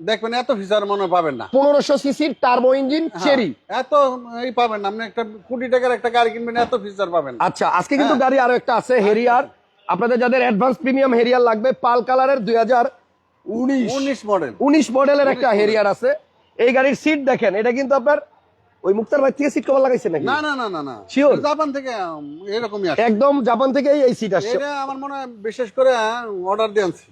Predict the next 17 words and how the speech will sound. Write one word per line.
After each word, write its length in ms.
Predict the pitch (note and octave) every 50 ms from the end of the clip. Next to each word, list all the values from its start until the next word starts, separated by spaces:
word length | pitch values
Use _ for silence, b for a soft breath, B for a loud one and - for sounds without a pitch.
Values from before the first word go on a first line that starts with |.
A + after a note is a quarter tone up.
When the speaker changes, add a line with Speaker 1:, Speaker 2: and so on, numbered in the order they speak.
| _
Speaker 2:
<laughs> 260 | _ - - G#3+ F#3+ F3+
অরিজিনাল 500 | - D#3 G3 F#3+ D#3 G#3 E4+ E4+ G#3+ F#3
সিট। 220 | - - F#3 D3
Speaker 1:
হ্যাঁ, 140 | - F3 E3+
অরিজিনাল 320 | E3 F3 F3+ F3 F3+ F3 E3+
Speaker 2:
আচ্ছা, 260 | F#3+ G#3 - - G3
Speaker 1:
সিট। 80 | - G3
Speaker 2:
অ্যাডভান্স 340 | A#3+ B3 G#3 A3+ C#4 C4+ -
প্রিমিয়াম 380 | - C#4 D4 D4+ D4 D4+ C#4+
প্যাকেজের 420 | A3 C#4 C4+ B3 C#4 B3+ C#4+ C#4+ B3+
হেরিয়ার 300 | A#3+ A#3+ B3+ C4 C4 B3+
হইলে 200 | A#3+ A#3 A#3+ B3+
এই 80 | B3
যে 100 | A#3 B3
এখানে 260 | A#3 G3 G#3+ A3+ A#3+
জেবিএল 520 | G#3 D3+ C#3+ A3+ A#3 A3 B3 A#3+ A#3+ A#3+ A3+
থাকবেই, 600 | - - F#3 G#3 F#3 F3 F#3 A#3+ B3+ A#3+ F#3+ D#3